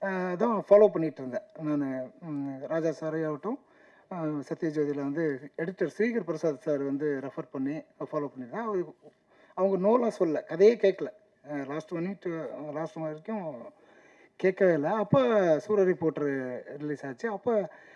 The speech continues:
ஐயோ, இது நம்ம ஒரு பொலிட்டிக்கல் கதை வச்சிருக்கோம், ஒரு பொலிட்டிக்கல் நாலேஜ் தெரிஞ்ச ஒரு பொலிட்டிக்கல், பொலிட்டிக்கல் நாலேஜ்னா என்னை விட நாலேஜ் தெரிஞ்ச, நம்மளை விட ஒரு அறிவாளி வேணும் இந்த படத்துக்கு அப்படின்னு. அப்ப, அப்பதான் எனக்கு ஸ்ட்ரைக் ஆச்சு. உண்மையாலுமே அப்பதான், அஹ்,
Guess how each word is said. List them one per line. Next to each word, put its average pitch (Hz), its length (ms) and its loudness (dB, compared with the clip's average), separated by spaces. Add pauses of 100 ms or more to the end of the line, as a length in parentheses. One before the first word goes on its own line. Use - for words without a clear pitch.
(180)
ஐயோ, 185 320 2
இது 175 40 4
நம்ம 165 340 0
ஒரு 156 260 2
பொலிட்டிக்கல் 196 360 2
கதை 175 220 2
வச்சிருக்கோம், 165 340 -2
ஒரு 175 220 2
பொலிட்டிக்கல் 233 600 -2 (120)
நாலேஜ் 190 480 4 (140)
தெரிஞ்ச 190 520 -2
ஒரு 160 260 -2
பொலிட்டிக்கல், 165 380 -8 (200)
பொலிட்டிக்கல் 180 300 -2
நாலேஜ்னா 180 380 -2
என்னை 180 260 6
விட 214 200 8
நாலேஜ் 196 360 6 (100)
தெரிஞ்ச, 160 300 -4 (420)
நம்மளை 185 260 8
விட 214 180 12
ஒரு 175 180 8
அறிவாளி 185 560 6 (340)
வேணும் 180 420 8
இந்த 156 120 0
படத்துக்கு 147 580 0 (240)
அப்படின்னு. 175 540 2
அப்ப, 180 280 -4
அப்பதான் 262 300 10
எனக்கு 165 240 2
ஸ்ட்ரைக் - 340 -2
ஆச்சு. - 220 -12 (360)
உண்மையாலுமே 208 440 6
அப்பதான், 214 360 6 (520)
அஹ், 156 680 2